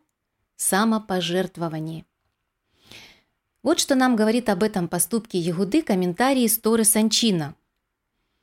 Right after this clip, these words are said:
«И подошел к нему бесстрашно и решительно». Иуда сознает, что это последняя возможность попытаться не только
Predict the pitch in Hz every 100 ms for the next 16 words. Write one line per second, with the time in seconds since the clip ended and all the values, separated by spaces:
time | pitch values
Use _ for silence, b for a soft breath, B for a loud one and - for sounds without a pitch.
0 | _ _ _ _ - 214 190 185 196 247
1 | 269 214 185 165 170 - 185 202 214 247
2 | 247 254 - 285 - 165 147 156 _ _
3 | _ _ B B B B B B 185 208
4 | 233 247 285 240 214 220 214 262 262 -
5 | 190 190 190 208 214 233 285 269 262 254
6 | 240 269 240 175 156 - 185 180 208 220
7 | 214 196 190 185 226 330 330 - 160